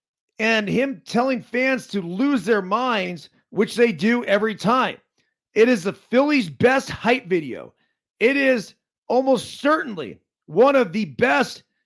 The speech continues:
in all of baseball. He really connects with the city," Phillies video production director Sean Rainey said. "It's pretty cool to see how excited the fans get." Before Game Three,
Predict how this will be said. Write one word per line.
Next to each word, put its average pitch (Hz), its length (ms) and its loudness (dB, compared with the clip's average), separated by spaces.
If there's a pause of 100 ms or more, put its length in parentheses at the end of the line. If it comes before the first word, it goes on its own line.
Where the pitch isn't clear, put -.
(200)
in 247 160 0
all 262 260 2
of 208 180 2
baseball. 220 560 -4 (200)
He 202 140 0
really 277 300 4
connects 254 380 -2
with 208 100 -10
the 180 80 -6
city," 269 400 -2
Phillies 233 380 0
video 220 260 -2
production 202 480 -2
director 180 500 -4
Sean 196 340 -4
Rainey 180 440 -6
said. 107 380 -12 (380)
"It's - 140 -4
pretty 277 260 0
cool 269 400 2
to 202 160 -4
see 247 280 -6
how 214 180 0
excited 202 640 -6 (540)
the 185 80 -4
fans 202 380 -4
get." 220 220 0
Before 202 240 -4
Game 202 240 -2
Three, 233 580 0